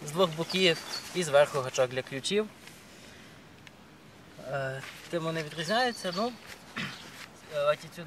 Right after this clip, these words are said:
два буде дуже хорошим наметом для велосипедистів,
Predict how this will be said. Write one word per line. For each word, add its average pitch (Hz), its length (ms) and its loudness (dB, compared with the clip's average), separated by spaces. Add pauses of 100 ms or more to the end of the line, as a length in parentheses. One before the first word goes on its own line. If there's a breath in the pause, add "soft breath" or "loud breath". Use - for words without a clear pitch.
два 180 260 4 (540)
буде 151 200 -10 (120)
дуже 147 380 0
хорошим 151 420 0
наметом 143 480 -2
для 135 100 0
велосипедистів, 143 880 -6